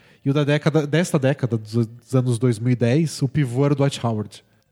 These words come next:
E todo mundo ficou puto com razão, porque nessa década começou a decadência dele. Ele foi bom na passada.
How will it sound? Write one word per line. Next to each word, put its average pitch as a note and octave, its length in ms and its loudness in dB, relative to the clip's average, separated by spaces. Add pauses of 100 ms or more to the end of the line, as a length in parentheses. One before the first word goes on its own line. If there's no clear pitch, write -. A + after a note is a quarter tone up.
(140)
E D3+ 60 0
todo G#3+ 180 -2
mundo G#3+ 100 2
ficou - 180 0
puto E3+ 360 0
com E3+ 180 2
razão, F3 480 2
porque A2 560 -2 (720)
nessa B2+ 360 0
década C3+ 380 2
começou F3 480 0
a - 20 4
decadência E3+ 600 0
dele. G2 320 -6 (360)
Ele A#2 160 2
foi C3 200 0
bom B2 280 2
na G3 120 2
passada. C3 580 0